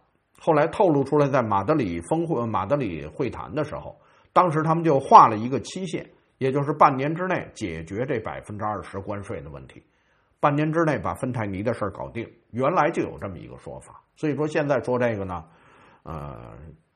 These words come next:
这只不过回到马德里那个情况而已了。嗯，说到什么大豆的事儿，大豆才几十亿美金，在两边那么庞大的贸易里边，那是个小意思啊，那是个小意思。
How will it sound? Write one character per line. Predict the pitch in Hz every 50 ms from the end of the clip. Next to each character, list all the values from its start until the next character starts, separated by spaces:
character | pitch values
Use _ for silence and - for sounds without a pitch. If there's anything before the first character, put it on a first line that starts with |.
| _ -
这 | - 151 123
只 | - - 151
不 | 151 - -
过 | 139 165 156
回 | 147 - - 139 135 143
到 | - 233 151 107
马 | 95 90 82 78
德 | - 190 233
里 | 254 - - - - - -
那 | 113 127
个 | 104 90
情 | - - - -
况 | - - - -
而 | 73 85 127 185
已 | 208 - - -
了。 | - - - - - _ _ _ _ _ _ _ _ _ _ _ _ _ _ _ _ _ -
嗯， | 143 143 147 143 147
说 | 147 - 226 208
到 | 190 190 185 180 165
什 | 143 151 147
么 | 156 175 175 175 170 165 165 160 156 -
大 | - 151 -
豆 | 160 - 233 226 180 143
的 | 110 107
事 | - 143
儿， | 127 - -
大 | 302 277 247 226
豆 | 220 - 302 339 330 269 202
才 | - - 151
几 | 160 160 - - 80 87
十 | 95 - 135
亿 | 156 190 214 165
美 | 107 92 73 73
金， | 73 - 113 113 107 101
在 | 101 - 139
两 | 113 101 85 76 82
边 | 82 139 170 190 226
那 | 294
么 | 320 240 151
庞 | - - 110 110 120 139
大 | 156 135 113 107
的 | 117 123
贸 | 147 151 127 101
易 | 95 95 92
里 | 78 82 78 64
边， | - 87 87 - - _ - - - - - - _ _
那 | - - 160
是 | 123 - 143
个 | - 104 113
小 | - - - - -
意 | 76 95 101 -
思 | - - - - _ _ _ _ _ _ _ _ _ _
啊， | _ - - 85 69 - 151
那 | 202 196 -
是 | - 123 104
个 | - 101
小 | - - - 58 62 78
意 | 101 120 113
思。 | - - - -